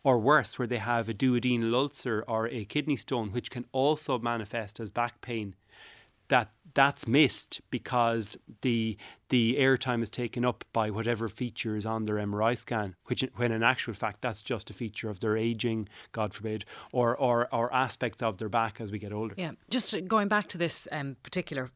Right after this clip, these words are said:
Speaker 2: phobia that we're talking about this
Speaker 1: Yeah.
Speaker 2: morning, like, if somebody's listening to this and wondering, "Do I have this condition? Does my partner have it?"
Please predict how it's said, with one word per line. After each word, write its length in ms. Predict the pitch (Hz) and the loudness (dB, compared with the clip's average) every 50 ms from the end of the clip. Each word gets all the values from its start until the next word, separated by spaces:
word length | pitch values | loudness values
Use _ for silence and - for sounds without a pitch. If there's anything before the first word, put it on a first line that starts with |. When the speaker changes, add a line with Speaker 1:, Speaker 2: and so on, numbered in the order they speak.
| _ | _
Speaker 2:
phobia 480 | - - - - 165 147 135 147 131 123 | -20 -8 -2 -2 0 0 0 -2 -4 -4
that 120 | 123 120 - | -4 -4 -6
we're 80 | 135 | -6
talking 340 | 143 - 160 147 147 - 147 | -6 -4 -4 -4 -4 -6 -6
about 220 | 131 127 127 127 - | -6 -4 -4 -2 0
this 140 | 123 117 | 2 2
Speaker 1:
Yeah. 60 | 107 104 | 4 4
Speaker 2:
morning, 220 | 151 147 139 135 | 2 0 -2 -2
like, 140 | 131 131 - | -4 -6 -6
if 60 | 156 | -4
somebody's 320 | - 214 208 202 202 170 170 | -2 0 2 2 2 0 0
listening 280 | 175 170 - 175 151 | 0 0 0 0 -2
to 80 | 139 - | -4 -2
this 200 | - 151 143 - | -2 -2 -2 -2
and 100 | 143 143 | -2 -4
wondering, 240 | 143 139 135 143 143 | -4 -4 -4 -4 -2
"Do 100 | - 202 | 0 2
I 100 | 220 226 | 2 2
have 180 | 220 233 220 | 2 0 0
this 160 | - 220 208 - | -2 -4 -4 -4
condition? 400 | - 214 180 196 202 - - 196 | -4 -4 -2 -2 -2 -2 -2 -4
Does 160 | 175 165 - | -4 -6 -6
my 80 | 135 | -8
partner 400 | - - 190 196 208 - 208 202 | -4 0 0 0 0 0 -2 -2
have 180 | 185 202 196 190 | 0 2 2 2
it?" 220 | 202 196 196 - | 2 2 0 0